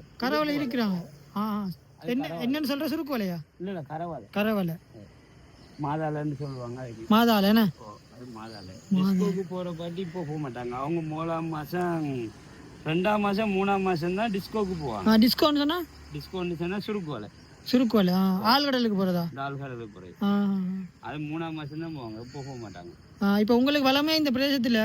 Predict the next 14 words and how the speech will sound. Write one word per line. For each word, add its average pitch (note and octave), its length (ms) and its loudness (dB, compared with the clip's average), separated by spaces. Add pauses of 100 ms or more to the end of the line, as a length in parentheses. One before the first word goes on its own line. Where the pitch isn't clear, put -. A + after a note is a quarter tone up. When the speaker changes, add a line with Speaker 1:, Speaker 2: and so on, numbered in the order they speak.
(140)
Speaker 1:
ஒவ்வொரு C#4+ 260 2
வருஷமும் C#4+ 300 0
இப்படி C#4+ 200 0
ஒரு C4+ 100 2
அழிவு C#4 260 2
வாரதானே C4 360 0
இல்லாட்டி? D4 240 0 (180)
Speaker 2:
இல்ல, F#3+ 240 -8
இல்ல, A3+ 100 -8 (360)
அ-, B2 320 -10
அழிவு A3+ 380 -6
வரும். G#3+ 460 -6 (100)
ஆனா E3+ 120 -6 (140)
இப்படி A3+ 240 -8